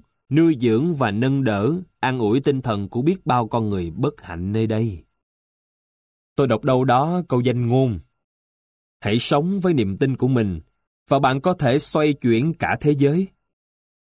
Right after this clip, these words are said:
Niềm tin là cái gì mà sức mạnh của nó phi thường thế?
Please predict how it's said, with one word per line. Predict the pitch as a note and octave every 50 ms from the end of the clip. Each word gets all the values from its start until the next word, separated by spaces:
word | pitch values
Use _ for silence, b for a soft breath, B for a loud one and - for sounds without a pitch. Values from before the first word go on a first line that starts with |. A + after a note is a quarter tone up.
| _ _ _ _ _ _ _ _ _ _ -
Niềm | A2 A#2+ C3 B2+ A#2+ B2
tin | - - E3+ D#3+ E3+
là | E3 B2+ G2+ -
cái | - - E3+ E3
gì | C#3+ A#2 A2 G#2+ G2+ F#2 E2+ _ _ _ _ _ _ _ _ _ -
mà | C#3+ C#3 C#3+
sức | - - A3+ - -
mạnh | A#2 A#2 B2 A2+
của | D3+ D3
nó | D#3 F3 G3
phi | - - E3 D3+ D3
thường | C#3 - B2 A2 G#2+ G#2+ G#2
thế? | - C#3+ D#3 F3+ G3 A3 A3+